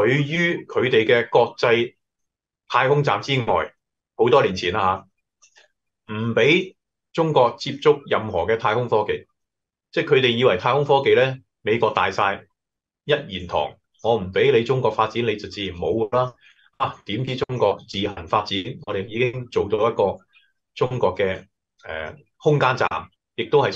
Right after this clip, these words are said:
成功喺月球攞到泥土。噉美國竟然厚面皮到咧，就要求點解中國攞，喺月球攞到嚟泥土分畀其他國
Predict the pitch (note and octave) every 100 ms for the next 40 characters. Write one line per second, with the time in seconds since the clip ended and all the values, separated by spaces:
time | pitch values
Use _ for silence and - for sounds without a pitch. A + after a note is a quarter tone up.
0 | - F2 G#2 C3 A2+ A#2 G#2+ F#2+ D#2 E2+
1 | A#2+ E2+ D#2 G2 A2+ - - _ _ -
2 | F3+ E3+ D3+ D3+ - F3+ C#3 F#2+ G#2 D3
3 | C3 A#2+ G#2+ G#2 C#3+ D3 E3 - A2 B2
4 | D#3+ D#3+ - D#2+ E2+ - _ _ - A#2
5 | D#3 B2 B2+ D3 D3+ D3+ C3+ A2 A#2+ C#3+
6 | A#2 D3+ A#2+ - E2 F#2+ F#2+ B2+ C#3 F2+
7 | D#2+ E2 F2+ G2 C3+ C#3+ C#3 B2+ B2 E2+
8 | B2+ A2+